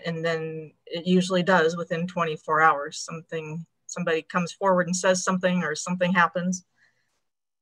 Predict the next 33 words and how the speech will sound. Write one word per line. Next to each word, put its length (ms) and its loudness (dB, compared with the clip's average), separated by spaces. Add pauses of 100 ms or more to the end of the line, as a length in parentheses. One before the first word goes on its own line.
(140)
Uh, 340 2 (800)
so 160 0
I'm 100 0
always 400 2
sending 420 4
Deb 260 6
pictures. 380 6
"Look 220 2
at 80 -4
this 220 4
<laughs> 20 -6
rainbow." 580 2 (640)
Uh, 300 6 (160)
it's 160 2
usually 240 2
double 220 4
rainbows. 360 -2
But 220 8 (1300)
I, 340 6
when 320 8
I 140 10
was 180 10
looking 360 4
for 320 6
some 300 2 (140)
articles, 880 0
I 60 4
was 100 6
looking 160 8
for 160 6
a 180 6
specific 540 2
article 540 4